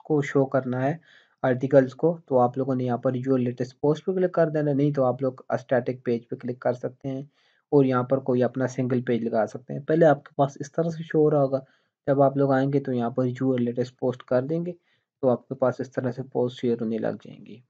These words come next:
और आप मज़ीद कस्टमाइजेशन कर सकते हैं, लेकिन मैंने इतनी कस्टमाइजेशन ही की हुई है। यहाँ पर आप लोगों को बेसिक, बेसिक कस्टमाइजेशन बता देता हूँ। ये सोशल आइकन वगैरह यहाँ से आप रिमूव कर सकते हैं।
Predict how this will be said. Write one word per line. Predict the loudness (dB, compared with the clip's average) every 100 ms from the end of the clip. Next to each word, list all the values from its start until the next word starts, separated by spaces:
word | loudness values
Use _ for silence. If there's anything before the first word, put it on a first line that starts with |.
| _ _ -20 _ _
और | 4
आप | 6 6 2
मज़ीद | -2 0 0 -2
कस्टमाइजेशन | -2 -4 -2 2 2 2 0 0
कर | 0
सकते | 0 -2 -2
हैं, | 0 2
लेकिन | 2 2 2 0 0 -4
मैंने | -2 2 2
इतनी | 2 -2
कस्टमाइजेशन | -4 -2 0 2 0 0 -2
ही |
की | -2 -4
हुई | -2 -2
है। | -4 -8 _ _ _ 0
यहाँ | 2
पर | 4 4
आप | 4
लोगों | 4 0
को | -4
बेसिक, | -4 0 0 0
बेसिक | 2 2 2
कस्टमाइजेशन | -2 -2 0 0 -2 -6
बता | -4 -2
देता | -2 -2
हूँ। | -2 -2
ये | -2
सोशल | -2 -2 -2
आइकन | -2 -2 -2
वगैरह | 0 0
यहाँ | 0 0
से | -2 -2
आप | -2
रिमूव | -4 -6 -6
कर | -6 -8
सकते | -8 -12 -8
हैं। | -6 -6